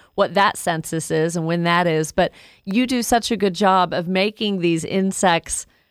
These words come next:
really come alive with some personality. They're not just, "Ooh, gross, bugs." Like, they're <laughs> actually super cute if you really get to looking at 'em,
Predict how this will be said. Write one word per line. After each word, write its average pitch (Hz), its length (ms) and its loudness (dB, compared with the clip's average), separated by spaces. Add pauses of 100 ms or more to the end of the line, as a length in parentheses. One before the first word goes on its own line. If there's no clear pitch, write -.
(180)
really 359 320 2
come 233 240 0
alive 208 400 2
with 208 100 -6
some 226 140 -6
personality. 196 840 2
They're 190 160 0
not 202 220 0
just, 202 340 -4
"Ooh, 302 220 0
gross, 165 420 0
bugs." 202 540 0
Like, 208 160 2
they're 269 220 2
<laughs> 180 80 -2
actually - 720 -2 (320)
super 330 580 0
cute 359 420 -2
if 220 160 -4
you 226 120 -4
really 226 240 2
get 220 180 -2
to 285 80 -2
looking 185 400 -2
at 170 220 2
'em, 208 160 0